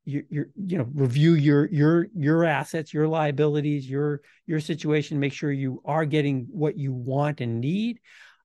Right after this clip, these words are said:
Um, but this is a, an opportunity to take a look at your investments from a kind of a global perspective.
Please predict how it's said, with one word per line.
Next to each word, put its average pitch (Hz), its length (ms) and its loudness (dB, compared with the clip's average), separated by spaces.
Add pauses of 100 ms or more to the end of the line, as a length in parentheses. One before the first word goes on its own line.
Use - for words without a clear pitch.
Um, 143 200 0
but 170 120 -2
this 254 200 -2
is 220 120 0
a, 180 160 2
an 147 100 2
opportunity 143 500 -2
to 120 60 -12
take 139 200 -6
a 139 60 -4
look 131 200 -2
at - 60 -6
your 127 260 -2
investments 123 640 -2
from 120 280 -2
a 110 280 0
kind 151 200 0
of 120 60 2
a 107 40 -2
global 139 600 4
perspective. - 760 -8